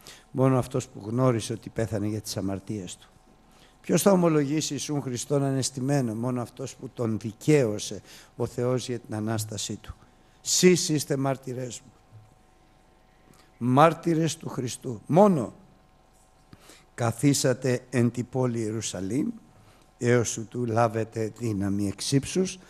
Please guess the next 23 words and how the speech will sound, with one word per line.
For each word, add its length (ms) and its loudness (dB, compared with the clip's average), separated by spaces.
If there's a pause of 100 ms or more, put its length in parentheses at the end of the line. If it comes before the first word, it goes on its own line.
(340)
όταν 440 -2 (720)
το 140 2
Πνεύμα 560 0
το 140 -4
Άγιο 300 -2
θα 140 -14
έρθει 220 -10
πάνω 300 -12
σας. 340 -16 (1200)
Αυτό 260 0
που 80 0
μας 200 2
λέει 180 2
και 120 -6
εμάς 280 -2
τώρα 360 -6 (1400)
είναι 600 -2 (1400)
μείνετε 500 2
στην 220 -8
Ιερουσαλήμ. 580 -10 (1300)
Θα 80 -2
λάβετε 380 4
δύναμη. 500 2